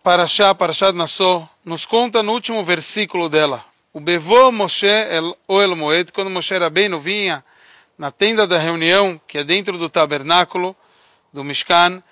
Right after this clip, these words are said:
"Ledaber ito", falar com Hashem, "Vaishma et akol", e ouvia a voz, "Medaber elav", falando com ele,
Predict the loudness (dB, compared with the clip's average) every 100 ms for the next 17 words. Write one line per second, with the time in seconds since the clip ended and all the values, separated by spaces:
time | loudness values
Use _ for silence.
0 | _ _ -4 0 2 4 2 2 2 2
1 | 4 4 2 2 -4 -2 0 -2 -6 _
2 | _ _ -2 2 2 0 2 4 4 2
3 | 0 0 0 0 2 2 4 4 4 0
4 | -6 -2 -2 0 2 2 4 4 4 4
5 | 2 2 -4 -18 _ -20 _ -8 -6 0
6 | 2 4 4 4 4 4 2 0 0 -2
7 | -4 -2 0 0 -2